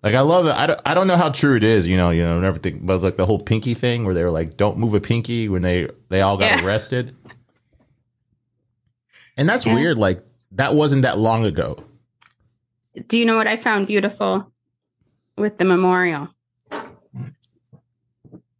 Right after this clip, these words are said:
Speaker 2: That they had a lot of, um, Black representation at the funeral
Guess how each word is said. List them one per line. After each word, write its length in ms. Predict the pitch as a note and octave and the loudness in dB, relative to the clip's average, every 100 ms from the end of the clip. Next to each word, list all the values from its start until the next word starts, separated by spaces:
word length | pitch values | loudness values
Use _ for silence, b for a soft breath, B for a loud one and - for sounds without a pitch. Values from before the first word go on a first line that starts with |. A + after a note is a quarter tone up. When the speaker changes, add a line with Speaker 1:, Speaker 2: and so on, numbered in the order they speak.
| _ - | _ -4
Speaker 2:
That 300 | D#3+ D3 - - - - | -2 -2 -8 -20 -20 -2
they 200 | G3+ F#3 | 2 2
had 180 | G3 F3 | 2 0
a 80 | F3 | 0
lot 220 | F3+ F3+ | 0 0
of, 240 | E3+ F3+ G3 _ | 0 -2 -8 _
um, 460 | - F3 D#3 F3+ F#3 | -4 -2 0 -2 -2
Black 320 | F#3 F#3+ F#3+ F#3 | 0 0 0 -4
representation 1080 | F#3+ F#3+ F#3 G3 F#3 F#3 F#3 - F3 F3+ B B B | -4 -4 -2 0 0 0 0 2 0 0 B B B
at 200 | A2+ E3 | -6 -4
the 60 | F#3+ | -6
funeral 520 | F#3 F3 F3 E3+ F#3 | 0 2 2 0 -2